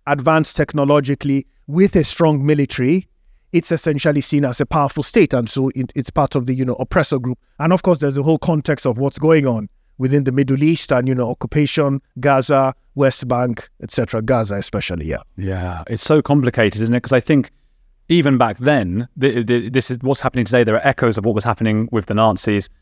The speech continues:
Speaker 2: uh, who still saw the Jews as the oppressors.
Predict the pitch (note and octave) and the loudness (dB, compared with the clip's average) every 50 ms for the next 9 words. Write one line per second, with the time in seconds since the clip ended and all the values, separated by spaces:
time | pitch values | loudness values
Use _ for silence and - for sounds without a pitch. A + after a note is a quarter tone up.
0 | _ _ - G#2+ G2+ G2 G2+ F#2+ D#2+ A2 G#2+ - - - D#3 C#3+ A#2+ - - A#2 | _ _ 0 2 4 4 4 4 2 0 -2 -2 0 2 2 2 2 2 0 0
1 | G#2 G2 G#2 F#2 E2+ G2 F#2+ F#2+ F2+ F#2+ F2+ - - G2 F#2 F2+ - - G2 F#2+ | 0 0 0 -2 -2 0 0 0 -2 -4 -6 -4 -4 -4 -4 -2 -2 -4 -4 -4
2 | - - G2+ G2+ F#2+ - | -2 -2 -2 -2 -4 -6